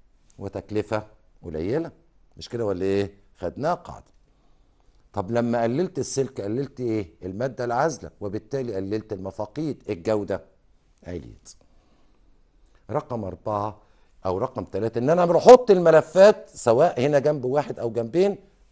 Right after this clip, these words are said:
ودي إن شاء الله هندرسها في مادة الرسم في اللف. خدنا بعد كده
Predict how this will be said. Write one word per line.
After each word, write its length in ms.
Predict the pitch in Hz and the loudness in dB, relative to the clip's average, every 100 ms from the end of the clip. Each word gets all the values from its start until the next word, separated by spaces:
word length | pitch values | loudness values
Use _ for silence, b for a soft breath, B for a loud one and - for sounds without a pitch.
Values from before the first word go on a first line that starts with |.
| - | -16
ودي 140 | 85 117 | -8 -8
إن 60 | |
شاء 240 | - 113 107 | -6 -6 -6
الله 160 | 107 95 | -8 -10
هندرسها 460 | 85 92 110 98 | -10 -10 -8 -10
في 160 | 87 101 | -10 -10
مادة 300 | 101 95 95 | -8 -8 -10
الرسم 360 | 87 101 101 80 | -10 -10 -10 -14
في 200 | - 95 | -14 -14
اللف. 520 | 82 69 62 - - _ _ - - _ _ _ _ _ _ - - _ | -12 -14 -16 -20 -20 _ _ -20 -20 _ _ _ _ _ _ -20 -20 _
خدنا 260 | - 131 104 | -4 -2 -2
بعد 260 | 90 82 - | -6 -8 -6
كده 320 | 147 143 | -4 -4